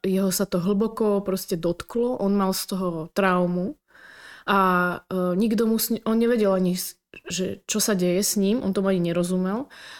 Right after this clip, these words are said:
a ani nevedel, čo ďalej a ani nevedel, ako ten človek dopadol. Vlastne on sa nedostal k tým informáciám, že či to dobre dopadlo, zle dopadlo. No a ja to považujem za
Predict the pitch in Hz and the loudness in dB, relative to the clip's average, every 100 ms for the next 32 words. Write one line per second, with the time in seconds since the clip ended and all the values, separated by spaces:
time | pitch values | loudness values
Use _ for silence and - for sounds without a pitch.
0 | - 190 208 220 214 214 208 208 202 214 | -2 2 4 4 2 2 2 0 0 0
1 | 185 170 165 180 - 208 202 247 226 220 | 0 0 -2 -4 -2 0 2 4 2 2
2 | 214 220 202 202 214 208 - 208 196 185 | 2 2 2 0 0 0 0 0 0 0
3 | 190 190 175 160 160 - _ _ _ _ | 0 0 2 0 -2 -8 _ _ _ _
4 | _ - 196 220 202 208 208 208 208 202 | _ -2 0 2 2 2 2 0 0 0
5 | 214 185 196 - 190 196 185 196 185 190 | 0 0 0 0 0 0 0 0 0 -2
6 | - 185 170 202 208 190 190 190 190 180 | -4 -4 -2 0 0 0 0 2 2 2
7 | 190 170 160 165 156 196 - - - - | 2 0 -2 -6 -8 -12 -16 -20 -20 -20
8 | - - - 208 208 208 208 247 254 247 | -20 -14 -2 2 4 2 2 0 2 2
9 | 254 262 262 254 240 240 | 2 4 2 2 4 4